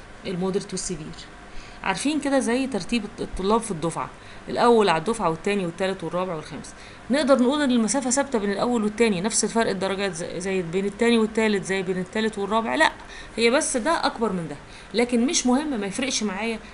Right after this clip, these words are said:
المسافات قد إيه، ومش مهم أعرفها. خلاص، يبقى differences are not important، لكن الإيه،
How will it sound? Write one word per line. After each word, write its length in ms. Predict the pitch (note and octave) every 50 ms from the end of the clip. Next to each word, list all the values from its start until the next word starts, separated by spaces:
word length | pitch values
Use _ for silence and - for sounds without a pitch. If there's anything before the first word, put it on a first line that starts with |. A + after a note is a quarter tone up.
| - - -
المسافات 480 | G3 F#3 F#3 F3 - F#3 F3 A3+ A#3 A#3+
قد 180 | G3+ F3 E3
إيه، 100 | A3 A#3+ A#3
ومش 220 | A3 G#3+ - A3+
مهم 220 | A3+ C4+ C4+ A#3+
أعرفها. 360 | F#3+ E3 D#3+ E3+ D#3+ - D#3 - - - - - - - - - - - - - - - - - - - - - - - - -
خلاص، 300 | - - G3 G#3+ A3+ -
يبقى 220 | G#3 - F3+ G#3+ B3+
differences 340 | B3+ D4+ C#4 B3 C4+ B3+ A3
are 160 | - E3+ E3+
not 180 | A3 B3 -
important، 440 | - G3+ G3 - B3+ C#4 C4+ E4+ E4+ D4+ - - - - - - -
لكن 300 | G#3+ B3 B3 B3+ A3 F#3+
الإيه، 320 | F3 - - G#3 G#3 G#3+